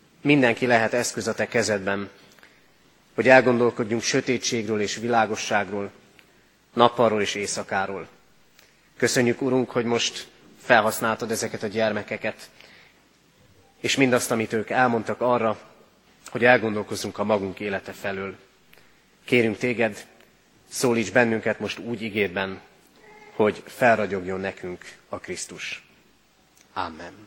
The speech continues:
Kedves testvérek, hallottuk Isten igéjét Mózes első könyvéből. A negyedik nap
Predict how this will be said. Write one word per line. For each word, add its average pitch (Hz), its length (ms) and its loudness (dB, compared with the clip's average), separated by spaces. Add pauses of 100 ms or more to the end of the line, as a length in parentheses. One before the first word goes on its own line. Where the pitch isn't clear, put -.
(1200)
Kedves 139 300 8
testvérek, 139 540 6
hallottuk 139 460 4
Isten 131 300 2
igéjét 123 720 2
Mózes 117 460 2
első 120 460 2
könyvéből. 110 720 -2 (720)
A 113 220 10 (220)
negyedik 120 520 4
nap 120 300 2